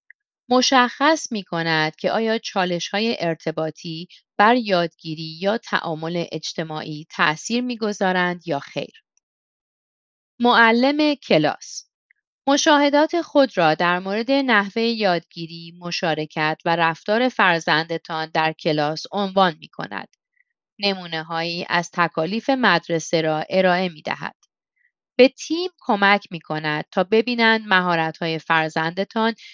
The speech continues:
چگونه با انتظارات سطح کلاس مقایسه می‌شود. مددکار اجتماعی: ممکن است با فرزند و خانوادهٔ شما صحبت کند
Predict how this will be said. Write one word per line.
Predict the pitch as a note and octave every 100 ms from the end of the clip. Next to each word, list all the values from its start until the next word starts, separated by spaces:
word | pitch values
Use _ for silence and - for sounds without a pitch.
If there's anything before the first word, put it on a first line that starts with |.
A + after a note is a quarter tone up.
| - -
چگونه | - A#3+ A3 A3+ B3+
با | G3 F3 E3
انتظارات | E3 D#3+ F3 D#3+ E3 D#3+ E3+ F#3 F3
سطح | - G#3+ A#3 C4+
کلاس | B3+ G3+ F3+ E3 F3 -
مقایسه | F#3 F3 E3 D#3+ - E3
می‌شود. | D#3 - - - - - _ _ _ _ _ _ _ _ _ _ _ _ _ -
مددکار | A3+ A#3 A3+ - C#4 D4+ D#4 D4+ -
اجتماعی: | E3 - F3+ D#3 C#3+ D#3 D3+ _ _ _ _ _ _ _ _
ممکن | C#4 D4 - F4+
است | F4+ F4 - -
با | F#3+
فرزند | - E3+ D3+ D3+ E3 D#3+ F#3+ G#3
و | G3+ G#3
خانوادهٔ | G#3 G#3 F3 E3 E3 E3+ A#3+ C#4
شما | - A3 G3+ G3+
صحبت | G3+ - G#3+ - B3+ B3
کند | D#3+ D#3+ D#3 D#3